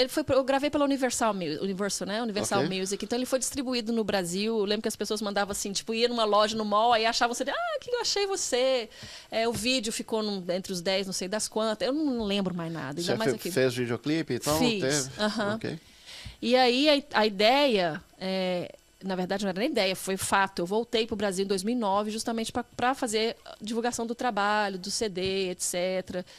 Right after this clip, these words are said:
Speaker 2: Do mesmo, do mesmo
Speaker 1: Do
Speaker 2: material?
Speaker 1: mesmo C-, é, do mesmo material que eu gravei em dois mil e sete. E aí mudei, mandei navio, mandei container, blá, blá, blá. E aí começou, começou a casa meio que desaba-, desabar, né? O marido falou, "Não vou não,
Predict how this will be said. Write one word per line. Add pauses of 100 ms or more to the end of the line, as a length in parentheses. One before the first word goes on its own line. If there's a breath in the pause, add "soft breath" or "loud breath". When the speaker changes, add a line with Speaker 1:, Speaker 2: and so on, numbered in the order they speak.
(160 loud breath)
Speaker 2:
Do
mesmo, (140)
do
mesmo
Speaker 1:
Do
Speaker 2:
material?
Speaker 1:
mesmo
C-,
é,
do
mesmo
material
que
eu
gravei
em
dois
mil
e
sete. (680 loud breath)
E
aí
mudei,
mandei
navio,
mandei
container,
blá,
blá,
blá.
E
aí
começou, (360)
começou
a
casa
meio
que
desaba-,
desabar,
né?
O
marido
falou,
"Não
vou
não,